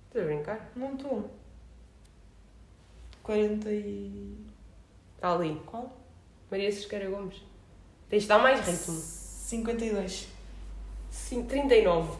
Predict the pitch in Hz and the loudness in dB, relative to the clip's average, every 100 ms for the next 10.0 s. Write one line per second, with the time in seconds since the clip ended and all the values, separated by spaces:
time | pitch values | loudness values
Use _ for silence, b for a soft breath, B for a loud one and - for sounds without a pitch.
0 | - - - - - - 427 427 - - | 2 2 2 -4 0 8 10 10 2 2
1 | 294 277 269 269 269 247 277 262 269 277 | 6 8 8 8 6 8 10 10 8 8
2 | 208 214 226 226 214 214 208 214 - 185 | 8 6 2 2 0 -2 -4 -8 -12 6
3 | 208 185 - 190 226 202 - 269 269 - | 10 10 8 8 8 8 6 4 6 6
4 | - 277 302 285 269 269 262 - 185 165 | 6 4 4 0 2 4 4 4 2 2
5 | 160 170 190 208 214 226 226 233 226 254 | -2 2 4 6 4 4 6 6 6 4
6 | 302 277 254 254 - 226 - 160 151 - | 0 2 2 2 0 -2 -2 -6 -8 -16
7 | - - - - - - - - - - | -20 -20 -20 -20 -20 -20 -20 -20 -20 -20
8 | - - 226 196 - - - 226 226 190 | -14 -2 0 0 -4 -8 -10 -8 -6 0
9 | 214 233 254 214 233 220 202 175 160 - | 6 6 6 2 2 2 0 0 -2 -8